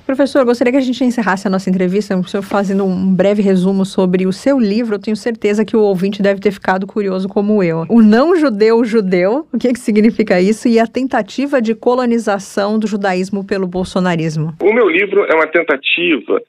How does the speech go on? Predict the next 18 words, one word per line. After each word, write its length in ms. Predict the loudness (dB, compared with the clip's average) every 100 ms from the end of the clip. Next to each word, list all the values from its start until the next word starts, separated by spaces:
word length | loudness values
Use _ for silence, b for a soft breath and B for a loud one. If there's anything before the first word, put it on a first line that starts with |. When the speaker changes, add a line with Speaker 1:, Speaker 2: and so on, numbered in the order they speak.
| -4
Speaker 2:
de 120 | -4
compreender 880 | 0 0 2 0 0 0 0 0 -2 -8 _
como 560 | 0 2 2 0 -2 0
a 120 | 0
relação 800 | 2 0 0 -6 0 2 2 -2 _ -2
entre 240 | -2 0
o 40 |
bolsonarismo 840 | 0 0 0 0 0 0 -2 -4 -6
e 20 |
o 60 |
judaísmo 340 | -4 -2 -2 -4 -6
se 80 | -2
dá 160 | 0
no 80 | 0
Brasil. 440 | 0 -2 -4 -12 -12 _ _
Como 200 | -2 0
é 100 | -2 -4 -4
que, 400 | -2 0 -2